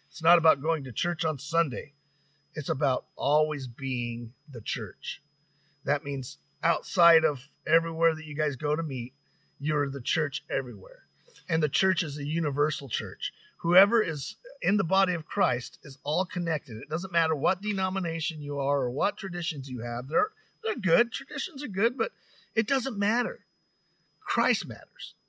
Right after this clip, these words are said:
And so that's the biggest issue, thing that we have here that, that we have to get, get across is, um, your relationship with Christ is what matters. And he will make it abundantly clear. I,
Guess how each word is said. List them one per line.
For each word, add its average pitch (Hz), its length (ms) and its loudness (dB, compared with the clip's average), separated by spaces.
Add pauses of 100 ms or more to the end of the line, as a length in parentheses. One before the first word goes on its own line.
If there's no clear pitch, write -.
(580)
And 175 380 2
so 185 420 0 (260)
that's 220 360 0
the 208 120 -4
biggest 165 380 -6
issue, 165 220 -4 (140)
thing 175 200 -4
that 151 120 -4
we 143 100 -4
have 147 260 0
here 117 240 -8
that, 139 240 -16
that 139 140 -12
we 139 80 -2
have 143 140 0
to 139 60 -14
get, 135 180 -8 (440)
get 139 140 -6
across 147 440 -2
is, 117 180 -14 (600)
um, 147 300 0 (380)
your 196 220 2
relationship 214 640 2
with 156 100 -12
Christ 190 420 -4
is 127 120 -12
what 127 200 -6
matters. 107 420 -10
And 165 120 0
he 262 160 -6
will 320 140 -8
make 226 260 -2
it 226 100 -8 (140)
abundantly 208 640 -4
clear. 233 400 -2
I, 170 160 -2